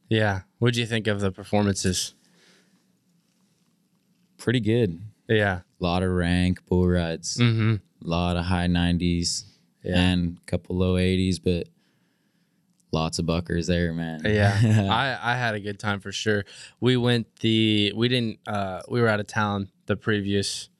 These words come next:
Speaker 1: uh, weekend, but we
Speaker 2: Mm-hmm.
Speaker 1: were there, uh, for the four days, uh, afterwards. And it was really cool. Um, we wanna thank Ariat again for hooking us up with that. Um,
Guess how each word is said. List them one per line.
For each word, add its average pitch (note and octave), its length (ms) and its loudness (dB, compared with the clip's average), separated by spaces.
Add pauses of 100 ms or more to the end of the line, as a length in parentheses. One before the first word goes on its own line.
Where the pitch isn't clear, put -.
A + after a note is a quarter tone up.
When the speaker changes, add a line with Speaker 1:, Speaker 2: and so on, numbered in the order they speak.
(440)
Speaker 1:
uh, G2 180 -2
weekend, F#2+ 480 -2
but F2+ 200 4
we F2+ 80 2
Speaker 2:
Mm-hmm. G2+ 80 2
Speaker 1:
were G2+ 140 2
there, G2 340 2
uh, F#2 240 2 (140)
for - 80 -20
the G#2 80 -12
four G#2 240 0
days, F#2 440 0 (500)
uh, F#2 220 0 (260)
afterwards. F#2 760 -2 (400)
And F#2 420 2
it B2+ 120 0
was C3 180 2
really A#2 180 0
cool. A2 500 2
Um, G2 300 0
we A2 100 2
wanna A2 140 4
thank G#2 220 -4
Ariat G#2 300 0
again G2 320 2
for F#2+ 380 -2
hooking G#2 220 0
us G2 140 0
up G2 140 0
with - 100 -10
that. F#2+ 300 0 (520)
Um, G2+ 560 2